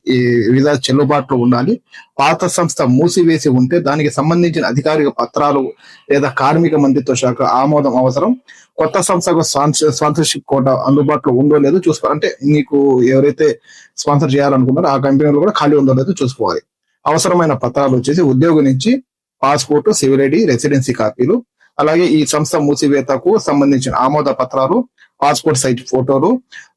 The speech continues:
పాత సంస్థ మూసివేసినట్లు అధికారిక రుజువు, అలాగే కొత్త సంస్థ ఏదైతే బదిలీ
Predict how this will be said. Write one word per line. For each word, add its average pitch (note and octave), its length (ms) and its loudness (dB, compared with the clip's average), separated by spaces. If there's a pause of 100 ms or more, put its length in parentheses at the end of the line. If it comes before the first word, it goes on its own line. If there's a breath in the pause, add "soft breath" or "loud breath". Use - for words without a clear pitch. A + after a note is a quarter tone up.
పాత E3 220 0
సంస్థ E3+ 340 -2
మూసివేసినట్లు C#3+ 840 0
అధికారిక D3 500 0
రుజువు, C3+ 520 0 (540)
అలాగే F3 220 2
కొత్త D#3 340 -2
సంస్థ F#3 340 -2
ఏదైతే D3+ 340 2
బదిలీ C#3 280 0